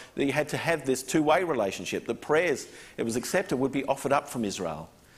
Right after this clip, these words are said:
Because God wasn't that interested in just the externals, although it might seem that from Leviticus. But if you read through the whole Testament, there's a lot of times where God says, "I don't care about those sacrifices.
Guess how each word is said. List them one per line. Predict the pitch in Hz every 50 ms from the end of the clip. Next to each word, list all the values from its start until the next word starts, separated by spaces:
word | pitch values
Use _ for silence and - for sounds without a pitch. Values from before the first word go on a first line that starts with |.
| - - - - - -
Because | 156 147 185 156
God | - - 190 196 226 226
wasn't | 202 180 185 190 185 185 131 - - - - 127
that | 156 165 165 156 -
interested | 139 170 208 208 - - 175 131 - - - 110 104 104 - -
in | 143 151 147
just | 135 - 156 160 170 165 - - - - - -
the | 139 135 135 131 127 - - - - -
externals, | - 151 147 - - - 156 151 165 170 143 101 80 76 - - - - - - - -
although | 143 139 165 160
it | 156 147
might | 139 143 139 -
seem | - - - 160 180 180 156
that | 117 92 -
from | - - 107 110
Leviticus. | 110 101 127 131 139 - - 90 82 - - - - - - - - -
But | 151
if | 147 - 165
you | 151
read | 143 143 156 196 226 226 208
through | - 208 190 170
the | 160 139
whole | 147 156 151 135
Testament, | - 160 175 170 - 139 117 107
there's | 120
a | 143
lot | 147 180
of | 190 160
times | - 170 151 139
where | 147
God | 123 143 143 143
says, | - 151 139 - - - - - - -
"I | - 196
don't | 349 277 -
care | - - - - -
about | 359 - 185 - -
those | - 110 110 -
sacrifices. | - 107 101 - 117 107 - 120 127 123 151 143 -